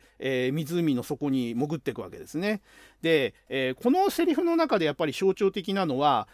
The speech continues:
モンスター島に住んでた時ですね。その、あの、始まりの、えー、島のところで、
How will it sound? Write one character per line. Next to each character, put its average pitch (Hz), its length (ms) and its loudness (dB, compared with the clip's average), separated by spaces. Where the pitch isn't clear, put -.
モ 294 160 4
ン 381 80 -2
ス - 100 -14
タ 370 120 6
ー 359 100 8
島 339 240 2
に 311 280 2
住 285 180 2
ん - 20 4
で 202 100 0
た 123 100 -2
時 90 180 -10
で 95 100 -8
す - 80 -6
ね。 311 240 0
そ 190 160 -4
の、 135 400 -2
あ 147 140 0
の、 143 140 -2
始 190 260 0
ま 233 120 6
り 233 120 0
の、 233 340 4
え 139 180 -2
ー、 - 20 -4
島 180 260 0
の 170 140 0
と 156 100 -4
こ 160 140 -2
ろ 160 120 0
で、 170 360 4